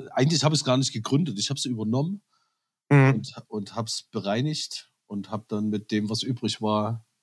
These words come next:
Speaker 1: gut anfangen können. <laughs>
Speaker 2: <laughs> Du hast es bereinigt?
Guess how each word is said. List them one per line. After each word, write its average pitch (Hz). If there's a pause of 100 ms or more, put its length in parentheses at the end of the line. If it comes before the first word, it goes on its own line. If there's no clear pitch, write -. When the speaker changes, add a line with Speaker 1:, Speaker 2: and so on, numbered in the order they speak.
(120)
Speaker 1:
gut 120
anfangen 120
können. 139 (240)
<laughs> 151 (240)
Speaker 2:
<laughs> 185
Du 127
hast -
es 160
bereinigt? 117